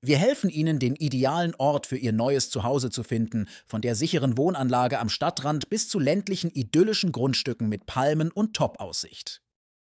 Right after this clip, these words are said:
Wohnen Sie noch nicht in Paraguay, möchten aber bauen? Kein Problem. Wir überbrücken jede Entfernung und stehen Ihnen als zuverlässiger Partner zur Seite, inklusive regelmäßiger Updates zum Baufortschritt.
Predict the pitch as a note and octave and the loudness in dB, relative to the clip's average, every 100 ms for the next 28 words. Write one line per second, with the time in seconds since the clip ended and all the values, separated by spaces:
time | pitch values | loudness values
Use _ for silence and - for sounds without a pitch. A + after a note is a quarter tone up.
0 | _ - C#3+ C#3+ C3 C#3+ C3 C3+ C#3+ C#3+ | _ 2 4 4 2 2 0 -2 0 2
1 | D#3+ F3+ E3+ F#3+ A3 D3+ - D3+ C#3 B2+ | 4 4 4 4 4 2 0 2 2 6
2 | C#3 D3+ A#3+ B3 - _ _ _ C3+ C#3+ | 6 6 2 0 -10 _ _ _ 0 2
3 | C3 C#3 F3 A2 - - - C#3+ E3+ D3+ | 2 4 4 4 -2 -20 -2 2 4 4
4 | A#2 G#3 D#3 C3+ A3 F3+ C3 D3+ D#3+ C3 | 4 2 2 2 2 0 -2 0 0 0
5 | A2+ A#2+ - E3 F3+ E3 D#3+ C3+ B2 - | -2 -4 0 0 0 0 -2 -2 -4 -4
6 | - C4 F3+ D3+ - C3 A#2+ C#3 C3+ B2+ | -2 0 2 0 0 0 -2 -2 -4 -4
7 | G#2+ B2 G#2+ C3+ A#2+ - - - - A#3 | -2 -2 2 2 0 -6 -16 -20 -10 -2
8 | B3+ A#3 E3 E3 D3 B2+ F#3+ F3 D3+ D3 | -2 0 0 2 0 2 4 4 0 -2
9 | C3+ C3 D3+ - - A2+ A2 - C3+ B2 | 0 0 0 -2 -2 -4 -4 -4 -2 2
10 | D3+ B2 - F#2 - - - | 2 2 -4 -6 -8 -8 -14